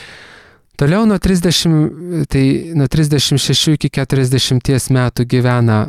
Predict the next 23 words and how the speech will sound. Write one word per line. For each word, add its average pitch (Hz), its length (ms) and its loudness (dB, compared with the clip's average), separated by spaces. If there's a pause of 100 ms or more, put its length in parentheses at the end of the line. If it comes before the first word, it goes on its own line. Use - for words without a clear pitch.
Vrindavane 120 720 2
Kailash 123 560 0
Nagar, 117 480 0 (1300)
e, 151 480 2
vietovėje 156 680 0 (580)
ir 139 160 2
nuo 135 80 2
keturiasdešimt 139 840 0
iki - 180 -10
keturiasdešimt 120 680 0
penkių 123 420 2
gyvena 139 400 2
Bhagavat 131 560 0
Nivaš. 123 540 0 (340)
Tai 131 160 0
yra 123 80 2
labai 147 560 0
ašrame, 123 600 -2
tai 139 160 0
yra 135 100 2
labai 143 300 2 (100)
irgi 127 240 0
Vrindavane, 123 640 2